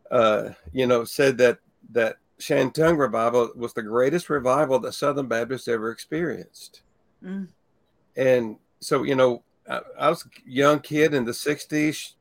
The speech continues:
Speaker 1: Culpepper comes to our church. We have, we have the breeze of the Holy Spirit blow into the church. We had, you know, Jack Taylor, he had Bertha Smith come down to his church, you know, and she just, she blew it up, but it was a holiness thing.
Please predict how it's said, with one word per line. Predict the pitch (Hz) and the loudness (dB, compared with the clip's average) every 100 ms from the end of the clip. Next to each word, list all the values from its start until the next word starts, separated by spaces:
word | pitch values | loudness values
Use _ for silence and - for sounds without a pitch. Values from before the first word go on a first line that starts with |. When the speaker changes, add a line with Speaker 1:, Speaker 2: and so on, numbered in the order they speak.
| _ _ _ _ - | _ _ _ _ -6
Speaker 1:
Culpepper | 147 143 160 147 143 | -2 0 2 2 0
comes | 151 143 139 | -2 -2 2
to | 131 | 4
our | 131 | 4
church. | - 160 143 147 - | 2 2 2 2 -2
We | 135 | -4
have, | 135 135 117 | 2 0 0
we | 135 156 | -4 0
have | 139 107 - | -2 -4 -8
the | |
breeze | 110 123 135 147 156 123 | -8 -2 0 2 0 0
of | 107 | -2
the | 107 | -2
Holy | 127 127 127 | -4 -4 -4
Spirit | - - 113 98 92 _ _ _ _ - | -8 -6 -2 -2 -4 _ _ _ _ -8
blow | 98 110 110 107 | -2 2 2 0
into | 113 113 - 110 | -4 -6 -4 -6
the | 98 | -6
church. | 101 - 110 92 - - _ _ _ _ _ _ _ | -8 -2 0 0 -6 -20 _ _ _ _ _ _ _
We | 123 | -4
had, | 131 131 123 - _ _ _ _ _ _ _ _ - | 2 2 2 0 _ _ _ _ _ _ _ _ -6
you | 135 | 2
know, | 123 120 | 4 4
Jack | 127 139 139 | 2 2 2
Taylor, | 143 143 147 147 | 2 2 4 2
he | 151 | 2
had | 139 | 2
Bertha | 113 143 147 | 2 0 0
Smith | 135 131 139 143 | -8 0 0 2
come | 147 127 | -2 0
down | 135 135 | 0 0
to | 120 | 0
his | 120 135 143 | -2 -2 -2
church, | - 156 147 147 - | 0 2 2 -2 -8
you | 135 | -4
know, | 131 139 | 0 0
and | 139 107 - | -2 -6 -10
she | - 131 | -12 -10
just, | 135 135 - | -8 -10 -10
she | - | -6
blew | 147 135 143 139 | -2 2 4 4
it | |
up, | 139 147 | 4 4
but | 131 | 2
it | 135 | 0
was | 127 | -2
a | 113 | -4
holiness | 95 117 151 147 98 - | -4 -2 0 0 -2 -8
thing. | 98 87 85 | -8 -8 -10